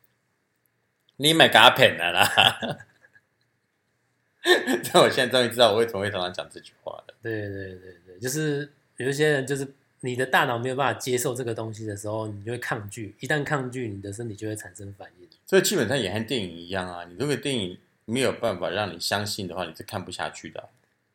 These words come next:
Speaker 2: 呃，对。
Speaker 1: 对不对？
Speaker 2: 这某种程度上就是你不喜欢这种风格的片子。
Speaker 1: 未必啊，就算什么风格都一样，就算你跟恐怖片什么片，如果你不相信它，你觉得不恐怖；你觉得你相信它，你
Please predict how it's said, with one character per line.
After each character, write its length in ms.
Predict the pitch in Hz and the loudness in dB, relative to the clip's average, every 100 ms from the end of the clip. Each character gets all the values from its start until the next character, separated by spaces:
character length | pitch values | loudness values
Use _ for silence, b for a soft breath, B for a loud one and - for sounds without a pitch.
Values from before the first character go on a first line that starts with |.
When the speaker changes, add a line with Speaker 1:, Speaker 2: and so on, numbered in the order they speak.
| _ _ | _ _
Speaker 2:
呃， 720 | 113 131 123 123 120 117 113 | -10 -6 -4 -4 -4 -4 -6
对。 340 | 104 117 92 - _ _ _ _ | -8 -10 -10 -12 _ _ _ _
Speaker 1:
对 100 | 95 | -10
不 80 | 90 | -8
对？ 280 | 92 87 _ _ _ _ | -10 -12 _ _ _ _
Speaker 2:
这 120 | 160 160 | -8 -2
某 160 | 139 | 0
种 160 | 170 113 | 0 -2
程 160 | 113 | -4
度 120 | 127 127 | -6 -6
上 200 | 127 120 | -6 -6
就 80 | |
是 160 | 120 123 | -8 -8
你 160 | 110 104 | -8 -8
不 140 | 147 | -10
喜 160 | - 101 | -10 -10
欢 240 | 98 101 | -12 -12
这 100 | 107 | -12
种 240 | 101 90 - _ _ | -12 -16 -20 _ _
风 280 | - 123 123 | -10 -10 -8
格 140 | 104 | -12
的 80 | 95 | -12
片 200 | - 98 | -10 -12
子。 200 | - - _ _ _ | -12 -18 _ _ _
Speaker 1:
未 140 | 190 | 0
必 220 | 156 190 147 | 2 0 0
啊， 160 | 151 143 | 0 -2
就 100 | 180 | -2
算 140 | 175 | -2
什 100 | - | -2
么 120 | 101 113 | -4 -2
风 180 | 139 | -4
格 100 | 113 | -4
都 180 | 104 113 | -2 -2
一 80 | 104 | -2
样， 140 | 107 | -4
就 120 | 101 160 | 0 0
算 160 | 135 | 0
你 100 | 95 | -2
跟 160 | 117 120 | -4 -6
恐 180 | 95 90 | -10 -8
怖 120 | 117 | -6
片 160 | 120 101 | -4 -4
什 80 | |
么 100 | 90 | -6
片， 160 | 98 104 B B | -8 -10 B B
如 100 | - | 2
果 80 | 185 | 4
你 80 | 131 | 4
不 140 | 92 | 0
相 180 | 127 135 | 0 0
信 200 | 123 123 | 0 -4
它， 140 | 110 104 | -2 -2
你 100 | 92 | -4
觉 180 | 107 | -6
得 80 | 92 | -8
不 140 | - - | -8 -14
恐 240 | - - | -14 -14
怖； 180 | 87 82 | -12 -10
你 100 | 90 | -8
觉 100 | 123 | -4
得 220 | 160 113 | -2 -2
你 80 | 98 | -6
相 160 | 92 117 | -6 -6
信 180 | 127 101 | -6 -4
它， 260 | 104 107 | -4 -4
你 60 | - | -10